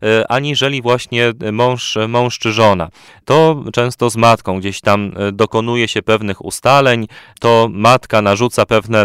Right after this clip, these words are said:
rozwiązania, ale niestety matka nie może żyć życiem małżeńskim swoich dzieci, czy w tym przypadku żyć życiem małżeńskim swojej córki, ingerować w to życie, wtrącać się. Istnieje dzisiaj,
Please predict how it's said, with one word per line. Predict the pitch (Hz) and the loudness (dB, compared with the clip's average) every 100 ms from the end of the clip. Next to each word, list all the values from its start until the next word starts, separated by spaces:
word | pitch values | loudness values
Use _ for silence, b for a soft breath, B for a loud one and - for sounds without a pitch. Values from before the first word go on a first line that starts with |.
| 104 | 0
rozwiązania, | - 107 101 101 101 101 139 147 131 117 B B B | 0 0 2 0 0 2 2 4 2 0 B B B
ale | 135 160 | 0 0
niestety | 143 120 - 135 127 113 | -2 -4 -6 -4 -4 0
matka | 120 139 - 117 | 0 0 0 -2
nie | 117 117 | 0 0
może | 131 147 120 110 107 - | 2 2 4 0 0 -10
żyć | 101 123 - | -4 -4 -4
życiem | 101 127 135 123 113 | -4 -4 -4 -6 0
małżeńskim | 113 110 127 127 - 113 | 0 2 -4 -6 -8 -10
swoich | - 117 113 110 | -4 -2 -2 -2
dzieci, | 110 113 - 82 - | 0 0 0 -12 -12
czy | 104 | -10
w | - | -10
tym | - 104 | -10 -10
przypadku | - - 123 - - 107 B B B | -8 0 0 0 -4 -6 B B B
żyć | 104 127 - 101 | -2 -2 -2 -4
życiem | 123 - 117 | -2 -2 -2
małżeńskim | 113 107 107 123 123 - 107 | 2 2 2 -2 -4 -10 -10
swojej | - 104 104 | -4 -2 -2
córki, | - 135 120 98 87 | 0 0 0 -10 -6
ingerować | 107 104 110 147 123 101 | -4 0 2 2 2 -2
w | - | -2
to | 101 | -6
życie, | 95 92 92 | -4 -8 -10
wtrącać | - 143 151 139 98 - | -2 0 0 2 -2 -2
się. | - 82 - b b | -8 -8 -10 b b
Istnieje | - - 139 147 135 | -14 -10 -4 -2 -2
dzisiaj, | 113 123 131 135 | -6 -8 -4 -4